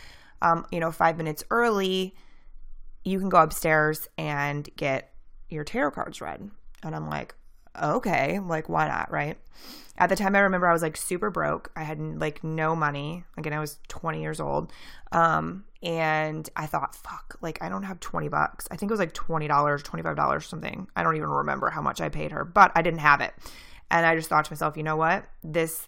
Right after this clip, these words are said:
like, everything happens for a reason. So you're gonna figure it out. Just go up there and get your cards read," right? So at the time, I had, well, let me tell you it this way first. So I go into the room, I sit down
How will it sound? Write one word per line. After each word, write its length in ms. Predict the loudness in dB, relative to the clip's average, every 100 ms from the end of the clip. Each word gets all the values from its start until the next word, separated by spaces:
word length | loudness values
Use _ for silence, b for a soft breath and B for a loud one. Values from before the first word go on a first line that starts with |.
| -6
like, 160 | -4 0
everything 320 | 0 2 -2
happens 260 | -4 -6 -4
for 160 | -2
a 40 | -2
reason. 560 | -6 -8 -10 -10 -12 -4
So 380 | -2 0 0
you're 180 | 0 -2
gonna 140 | -4 -6
figure 260 | -6 -4
it 60 | 0
out. 340 | -2 -2 -12 -20 -10
Just 200 | -6 -4
go 100 | -2
up 120 | -2 -2
there 100 | -6
and 80 |
get 120 | -6 -8
your 80 |
cards 280 | -8 -8 -8
read," 220 | -10 -10
right? 240 | -4 -4 -4 -12 -20 -20 -20 -20 -20 -20 -20 -20 B B B B -8
So 300 | 0 2 2
at 120 | 0
the 80 | -4
time, 600 | 2 6 8 6 0 -6 B B 4
I 140 | 6
had, 640 | 6 4 6 4 0 -6 -12 _ _ _ _ -20 _ _ _ _ _ _ _ _ _
well, 160 | -2 0
let 160 | 0 0
me 140 | -8
tell 260 | -6 -4 -4
you 140 | -2
it 100 | -4
this 200 | -6 -6
way 100 | -10
first. 300 | -8 -8 -4
So 80 | -4
I 60 |
go 220 | 0 0 0
into 200 | -2 -2
the 80 |
room, 200 | 0 0
I 120 | 0 -4
sit 320 | -4 -4 -2
down 480 | -2 0 0 -2